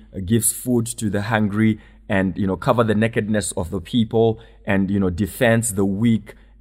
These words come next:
and, and does all sorts of nice stuff. We all believe, and we all know that those nice, good acts cannot make them righteous and cannot make them get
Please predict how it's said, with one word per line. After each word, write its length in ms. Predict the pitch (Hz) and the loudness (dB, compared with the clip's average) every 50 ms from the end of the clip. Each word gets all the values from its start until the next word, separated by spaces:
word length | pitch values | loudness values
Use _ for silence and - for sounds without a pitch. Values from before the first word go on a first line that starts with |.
| - | -6
and, 140 | - 98 - - | -6 -4 -2 0
and 160 | 120 117 110 | 2 2 4
does 220 | 131 156 135 - - | 4 2 0 0 0
all 180 | 135 151 185 214 | 2 2 2 2
sorts 240 | - - 196 - - | 0 -2 -2 -2 -4
of 180 | 151 139 - | -6 -6 -4
nice 340 | 135 120 110 110 135 160 160 | -2 0 0 0 0 0 -4
stuff. 440 | - - - 160 143 92 80 - - - - - - - - - - - - | -6 -6 -2 -2 0 0 -2 -4 -10 -20 -20 -20 -20 -20 -20 -20 -20 -16 -10
We 300 | 98 107 165 214 233 - - - | -2 2 2 2 2 0 -2 2
all 440 | 117 107 107 113 123 131 127 - - - - - 120 | 4 4 6 6 4 2 0 -4 -10 -20 -20 -8 -2
believe, 600 | 113 135 127 135 196 226 123 80 69 - - - - | 0 2 2 2 0 -2 -4 -4 -6 -8 -12 -8 -4
and 200 | 101 104 107 98 | 0 0 2 2
we 140 | 127 - - | 0 -2 0
all 360 | - 110 110 113 131 143 - - | 2 4 6 6 4 4 2 0
know 600 | 165 156 151 156 185 185 120 107 117 165 220 - - - - - - - | 0 0 2 2 2 2 4 4 2 0 -2 -8 -16 -20 -20 -20 -18 -4
that 340 | 104 135 120 117 117 - - - - - - - - - - - _ | 0 2 2 2 0 -4 -10 -20 -20 -20 -20 -20 -20 -20 -20 -20 _
those 420 | - 110 110 - 139 165 226 220 143 | -12 -8 0 2 2 2 4 2 2
nice, 480 | 131 123 123 127 165 190 196 190 - | 2 2 2 2 2 0 0 -2 -4
good 420 | - 107 104 123 143 156 160 143 - - - | -8 -4 0 2 2 2 2 0 -6 -4 -2
acts 340 | - 143 127 120 - - - - - - - _ - | 0 0 0 -2 -6 -10 -12 -14 -20 -20 -20 _ -2
cannot 480 | - 135 120 113 113 117 131 139 143 131 | 0 2 4 4 4 4 2 2 2 2
make 380 | 120 117 120 120 120 117 110 | 4 4 4 4 2 2 0
them 320 | 127 127 123 123 120 117 - - - - - - - - - - - | 0 2 2 0 -2 -4 -10 -16 -20 -20 -20 -20 -20 -20 -20 -14 -10
righteous 640 | 107 98 131 185 226 196 - - 82 78 - - - - - - - _ _ _ - - | -4 0 2 2 2 2 0 -2 -6 -6 -8 -12 -16 -20 -20 -20 -20 _ _ _ 0 2
and 180 | 135 131 127 | 2 2 2
cannot 500 | - 156 127 127 131 147 170 165 - - - - - - | 2 2 2 4 4 2 2 0 -2 -8 -20 -20 -8 -2
make 380 | 120 127 131 147 156 139 127 | 0 2 2 2 2 0 2
them 280 | 123 131 120 117 110 98 | 2 4 4 4 2 0
get 300 | 92 113 113 113 117 - | 2 2 2 0 -2 -2